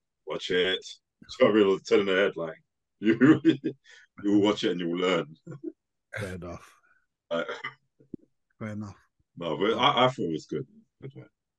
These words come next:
Speaker 2: Okay, good. Um, oh, damn, I've got, um, the door's just knocked, so I'm gonna be, bear with me.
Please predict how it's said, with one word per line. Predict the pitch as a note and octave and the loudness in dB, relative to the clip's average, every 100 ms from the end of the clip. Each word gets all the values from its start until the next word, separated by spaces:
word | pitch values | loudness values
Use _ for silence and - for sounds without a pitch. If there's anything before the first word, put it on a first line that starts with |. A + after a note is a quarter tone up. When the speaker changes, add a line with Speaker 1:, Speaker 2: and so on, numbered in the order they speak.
| _ _ _ A2 G#2+ | _ _ _ -20 -16
Speaker 2:
Okay, | G2+ F#2 | -16 -16
good. | G#2 - _ _ C#3 | -18 -18 _ _ -4
Um, | C#3 C3+ C3 B2 _ - | -2 -4 -8 -14 _ -18
oh, | A2 F#2 E2+ - | -14 -14 -12 -8
damn, | A2 F#2 | -6 -8
I've | F#2+ A2+ | -12 -12
got, | B2+ G#2+ | -12 -10
um, | G2+ | -12
the | G2 | -10
door's | B2+ A#2+ G#2+ | -8 -8 -8
just | G2 A#2 | -14 -12
knocked, | A2 - | -12 -14
so | F2 | -20
I'm | F2 | -18
gonna | G2 | -18
be, | G2 G#2 | -14 -12
bear | G2+ A2 G2+ | -12 -12 -12
with | F#2+ | -12
me. | G2 | -16